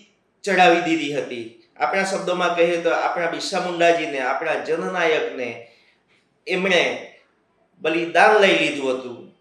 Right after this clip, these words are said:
એવા આપણા જનનાયક, આપણા બિરસા મુંડાજી, એમને જન્મજયંતિ પર સત સત નમન. આજે બિરસા મુંડાજીની જન્મજયંતિ છે તો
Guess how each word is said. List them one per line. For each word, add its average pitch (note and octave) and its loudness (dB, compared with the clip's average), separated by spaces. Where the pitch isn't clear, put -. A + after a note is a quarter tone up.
એવા E3+ 2
આપણા D#3 0
જનનાયક, D3+ -2
આપણા D3+ 0
બિરસા C3+ -4
મુંડાજી, B2+ 0
એમને D#3 -2
જન્મજયંતિ D3 -4
પર C3+ -8
સત C#3+ -8
સત C3+ -8
નમન. C3 -2
આજે F#3+ 4
બિરસા E3 0
મુંડાજીની G3 0
જન્મજયંતિ F3+ 0
છે D#3+ -2
તો G3+ -2